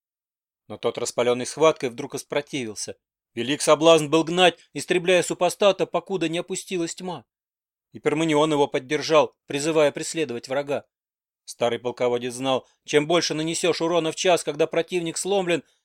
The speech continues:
тем легче будет завтра, когда он придет в себя,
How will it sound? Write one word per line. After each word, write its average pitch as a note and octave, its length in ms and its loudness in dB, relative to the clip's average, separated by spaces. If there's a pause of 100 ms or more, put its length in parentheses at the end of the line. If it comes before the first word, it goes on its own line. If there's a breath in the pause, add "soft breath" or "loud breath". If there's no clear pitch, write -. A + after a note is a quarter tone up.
тем D#3 180 -2
легче F3 300 0
будет D#3+ 260 -6
завтра, E3 480 2 (180)
когда B2 260 -2
он B2 120 -2
придет B2 320 -6
в - 20 -6
себя, C3 380 0